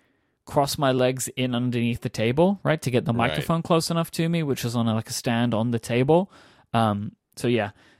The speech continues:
Speaker 1: that, it was just, like, one of those things where it's like, I have a very interesting job that's, that's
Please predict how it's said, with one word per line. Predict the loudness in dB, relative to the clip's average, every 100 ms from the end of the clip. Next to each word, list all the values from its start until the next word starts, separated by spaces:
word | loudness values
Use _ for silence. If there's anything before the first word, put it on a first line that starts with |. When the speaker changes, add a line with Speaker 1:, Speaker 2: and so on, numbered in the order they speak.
| -4
Speaker 1:
that, | -4 -2
it | -2 4
was | 4
just, | 4 4
like, | 4 4
one | 4 4
of | 4
those | 4
things | 2 0 0 0 2
where | 0
it's | 0 -2
like, | -4 -4 -16 _ _ _ _ _ _ _ _ _
I | 2
have | 2 2
a | 2
very | 4 4 4
interesting | 0 -4 -6 -4 -4
job | 0 0 -2 -10 -10
that's, | -8 -8 -14 _ -4
that's | -4 -4 -10 -12